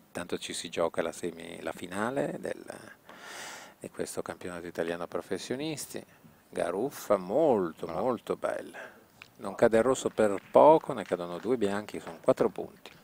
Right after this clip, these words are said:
Speaker 2: Non che stiano giocando male, anzi
Speaker 1: No, no.
Speaker 2: mancano le grosse realizzazioni,
Speaker 1: Sì, sì, no,
Speaker 2: ma
Speaker 1: stanno
Speaker 2: anche
Speaker 1: giocando
Speaker 2: perché
Speaker 1: bene, però non
Speaker 2: esatto.
Speaker 1: cadono, eh? Però a parte quello, grande set.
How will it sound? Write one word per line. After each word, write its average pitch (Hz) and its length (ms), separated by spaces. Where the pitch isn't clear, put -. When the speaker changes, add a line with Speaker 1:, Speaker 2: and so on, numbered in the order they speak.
Speaker 2:
Non 185 120
che 226 120
stiano 92 260
giocando 85 360
male, 80 360
anzi 95 420
Speaker 1:
No, 214 80
no. - 140
Speaker 2:
mancano 135 340
le 127 120
grosse 135 420
realizzazioni, 131 500
Speaker 1:
Sì, - 120
sì, 127 60
no, - 40
Speaker 2:
ma 98 60
Speaker 1:
stanno - 120
Speaker 2:
anche - 140
Speaker 1:
giocando 110 220
Speaker 2:
perché 101 160
Speaker 1:
bene, 90 200
però 135 240
non 95 120
Speaker 2:
esatto. 98 180
Speaker 1:
cadono, 87 420
eh? 185 120
Però - 160
a - 20
parte 82 300
quello, 151 300
grande 101 560
set. - 480